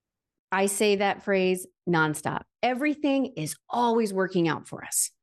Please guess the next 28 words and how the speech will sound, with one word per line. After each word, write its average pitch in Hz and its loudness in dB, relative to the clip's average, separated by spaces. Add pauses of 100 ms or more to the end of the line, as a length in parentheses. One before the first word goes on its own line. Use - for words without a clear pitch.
(500)
And 220 2
it 214 0
helps 302 0
me, 165 2 (460)
especially 320 2
times 185 0
when 190 2
there 185 0
are 262 2
limiting 196 0
beliefs 151 -6
that 165 -2
do 165 2
pop 143 -2
up, 139 0 (400)
right? 226 2 (680)
Um, 214 0
because 240 0
the 269 0
idea 277 0
with 349 0
a 208 2
limiting 196 0
belief 180 0 (300)
is 196 0
not 220 2
that 208 0
you 185 2